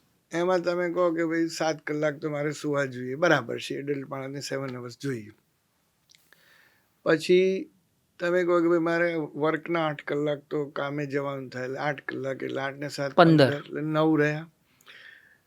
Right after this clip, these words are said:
Speaker 1: અને નવને આપણે ત્રણ ભાગમાં વહેંચીએ. એને હું થ્રી એચ, થ્રી એફ અને થ્રી એસ કહીશ.
Speaker 2: ઓકે.
Speaker 1: એચ એટલે શું? થ્રી એટલે ત્રણ કલાક. એચ એમાં એક કલાક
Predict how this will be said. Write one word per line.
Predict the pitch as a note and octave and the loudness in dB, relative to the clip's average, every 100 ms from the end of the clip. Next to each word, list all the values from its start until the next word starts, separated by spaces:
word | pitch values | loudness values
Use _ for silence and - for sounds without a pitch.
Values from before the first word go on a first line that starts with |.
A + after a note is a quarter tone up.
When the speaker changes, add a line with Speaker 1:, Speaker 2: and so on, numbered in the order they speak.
| _ _ _ _ _ | _ _ _ _ _
Speaker 1:
અને | - E3+ | -2 2
નવને | E3+ F3 G3+ G#3+ | 6 6 6 6
આપણે | G#3 F#3 G3 | 8 8 6
ત્રણ | F#3 F#3 F3+ E3+ | 2 4 6 6
ભાગમાં | D#3 D3+ D#3+ D3+ | 6 6 4 -2
વહેંચીએ. | C#3+ C3 - C3+ B2 A#2+ _ _ C#3+ | -2 -6 -8 -10 -10 -14 _ _ -8
એને | D3+ E3 | -4 -2
હું | F3 F3 | 0 -2
થ્રી | E3 - E3+ F#3+ - - | -4 0 2 2 -4 2
એચ, | F3 F#3+ F#3+ - _ - | 4 4 0 -14 _ -10
થ્રી | - E3 F3 - | 2 4 4 2
એફ | E3+ F#3 - E3 | 4 4 -2 -8
અને | D#3 | -6
થ્રી | D#3 - D#3 | -6 0 0
એસ | E3+ D#3+ D3 - - | 2 2 2 0 -8
કહીશ. | B2 A2 - - | -8 -8 -12 -6
Speaker 2:
ઓકે. | D#3+ D3 D3+ E3 - _ _ _ _ _ _ _ _ _ _ _ _ _ _ _ | -4 -2 -2 -2 -6 _ _ _ _ _ _ _ _ _ _ _ _ _ _ _
Speaker 1:
એચ | - A3 G#3+ - | 2 2 2 0
એટલે | F3+ - F#3+ | -2 0 -2
શું? | E3 E3+ D#3+ _ _ | 0 -4 -4 _ _
થ્રી | - G3 G#3+ | -2 -2 0
એટલે | D4+ F#3 E3+ F3 | -4 -4 -2 -4
ત્રણ | F#3 F#3 E3 | 2 2 2
કલાક. | C#3+ C3+ B2+ B2 - E3+ | 0 -4 -4 -8 -4 2
એચ | F3+ E3+ - | 2 2 -4
એમાં | D#3+ E3+ F3+ | -4 -2 0
એક | F#3+ F#3 - | 2 0 2
કલાક | F3 F3 F3+ F3+ | 2 4 4 2